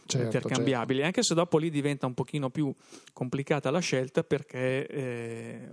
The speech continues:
Speaker 2: oltre alla macchina bisogna anche guardare un attimino quali sono le ottiche disponibili, eh,
Speaker 1: Si apre tutto un
Speaker 2: termini
Speaker 1: altro
Speaker 2: qualità,
Speaker 1: discorso.
Speaker 2: prezzo, focali, cioè, mm, lì poi diventa una scelta molto più ponderata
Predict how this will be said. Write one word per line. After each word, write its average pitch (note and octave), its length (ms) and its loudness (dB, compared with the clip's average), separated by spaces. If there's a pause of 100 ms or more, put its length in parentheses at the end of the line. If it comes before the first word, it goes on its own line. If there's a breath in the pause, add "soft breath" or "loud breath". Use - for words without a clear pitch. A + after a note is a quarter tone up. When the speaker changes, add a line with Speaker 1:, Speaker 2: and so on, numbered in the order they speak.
(120)
Speaker 2:
oltre C3+ 580 0
alla C3+ 240 -4
macchina C3 520 -4
bisogna A#2+ 480 -8
anche A#2 420 -8 (460 loud breath)
guardare A#2+ 520 -4
un A#2 80 -4
attimino A#2+ 720 -4 (260 soft breath)
quali A#2+ 260 -8
sono A#2+ 360 -8
le B2 120 -4
ottiche A#2+ 580 -6
disponibili, C#3 960 -4 (400 soft breath)
eh, A#2 580 -10
Speaker 1:
Si - 200 2
apre D3+ 240 4
tutto E3 240 0
un - 60 2
Speaker 2:
termini B2+ 220 0
Speaker 1:
altro A#2+ 160 0
Speaker 2:
qualità, A#2 240 0 (200)
Speaker 1:
discorso. - 60 -10
Speaker 2:
prezzo, C3 640 0
focali, B2+ 600 -2
cioè, - 320 -6
mm, A#2+ 840 -14
lì B2+ 180 -6
poi B2+ 220 2
diventa C3 680 -2 (440 loud breath)
una C3 200 -4
scelta B2+ 580 0
molto B2+ 400 -2
più B2+ 220 -6
ponderata A#2+ 960 -6